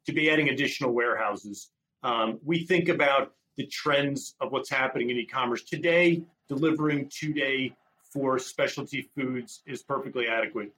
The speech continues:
Um, uh, but the tre-, Amazon continues to push the bar forward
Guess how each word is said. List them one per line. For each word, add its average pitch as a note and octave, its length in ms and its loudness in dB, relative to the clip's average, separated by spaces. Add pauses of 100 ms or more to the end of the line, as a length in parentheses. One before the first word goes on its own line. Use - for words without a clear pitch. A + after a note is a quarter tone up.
Um, G#2+ 380 -2 (300)
uh, B2 160 -2
but - 200 -4
the - 100 -10
tre-, F3 300 0
Amazon D#3+ 640 4
continues C#3 580 -8
to - 80 -16
push - 400 -8
the A2 80 -14
bar A#2+ 260 0
forward A#2+ 540 -2